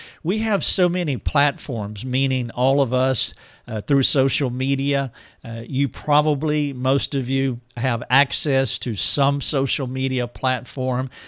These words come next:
So all you have to do real simply is just copy a link, and you can put a note on it, say, "Hey, read this, this will help you."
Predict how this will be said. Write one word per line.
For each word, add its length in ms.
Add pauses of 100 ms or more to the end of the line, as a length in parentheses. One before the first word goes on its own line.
(180)
So 160
all 180
you 160
have 200
to 100
do 260
real 200
simply 520
is 120
just 200
copy 380
a 80
link, 460
and 140
you 80
can 180
put 200
a 60
note 380
on 200
it, 140 (280)
say, 200
"Hey, 320
read 480
this, 400
this 260
will 120
help 320
you." 280